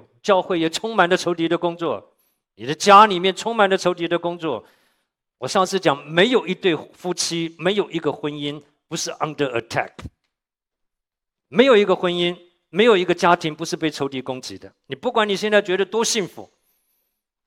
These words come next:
仇敌是无孔不入的想要破坏，个人一样，没有一个人不 under attack。那我今天在这里不是要讲的让大家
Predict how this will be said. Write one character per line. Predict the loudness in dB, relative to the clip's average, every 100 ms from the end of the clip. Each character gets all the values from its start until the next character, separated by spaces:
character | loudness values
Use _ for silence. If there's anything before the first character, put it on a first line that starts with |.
| _ _ _ _
仇 | -6 -4
敌 | -4
是 | -4 -6 -8 -10
无 | -10
孔 | -8 -8
不 | -8
入 | -10 -8
的 | -8
想 | -6 -8
要 | -10
破 | -12 -12
坏， | -12 -14 _ _ _ _
个 | 2
人 | 2 0 -6
一 | -8
样， | -4 -4 -6 _ _ _ _ _ _ _ _
没 | -6 -4
有 | -4
一 | -6
个 | -6
人 | -6 -6
不 | -10
under | -12 -10 -8 -10
attack。 | -10 -14 -14 _ _ _ _ _ -6
那 |
我 | -4
今 | -2 -2
天 | -2
在 | 0
这 | -2
里 | -4
不 | -10 -8
是 | -4
要 | -4
讲 | -2 -4
的 | -4
让 | -4 -2
大 | -2
家 | -2